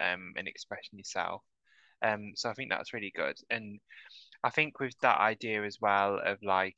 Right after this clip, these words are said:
um, the cougar and stuff, you said it being negative and stuff, I think it's good that you kind of made it positive and empowering, because in a way, like, with attractiveness, it can be subjective as well, but for some reason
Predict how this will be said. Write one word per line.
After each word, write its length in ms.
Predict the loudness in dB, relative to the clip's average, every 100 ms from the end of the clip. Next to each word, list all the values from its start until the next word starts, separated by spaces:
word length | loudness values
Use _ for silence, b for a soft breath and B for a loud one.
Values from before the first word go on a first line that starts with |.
| -6
um, 480 | -4 -4 -8 -18 -20 _ _ -12
the 100 | -8
cougar 360 | -6 -6 -6
and 120 | -8
stuff, 240 | -8 -8 -8
you 100 | -10
said 240 | -4 -4 -4
it 120 | -6
being 420 | -8 -10 -12 -18 -14
negative 540 | -8 -8 -8 -12 -10
and 140 | -10 -12
stuff, 240 | -6 -8 -6
I 60 |
think 180 | -8 -6
it's 180 | -8 -6
good 180 | -6 -2
that 120 | -4
you 120 | -4 -8
kind 200 | -6 -4
of 120 | -4 -8 _ -10
made 280 | -6 -4 -4
it 120 | -6
positive 520 | -6 -8 -8 -6 -6 -4
and 100 | -8
empowering, 580 | -6 -2 0 0 -4 -10
because 400 | -6 -6 -6 -10 b b b b b b b -20 -20 -6
in 160 | -2
a 60 | 4
way, 220 | 6 8
like, 300 | 8 8 4 _
with 160 | -6 -4
attractiveness, 720 | 0 0 0 -4 -6 -6 -4
it 120 | -8
can 220 | -4 -4 -2
be 380 | -2 0 -4 -6
subjective 600 | -6 2 2 2 -6 -6
as 140 | 0
well, 280 | 4 4 4
but 200 | 0 -2
for 60 | -4
some 220 | -6 -4
reason 500 | -2 -2 -2 -4 -6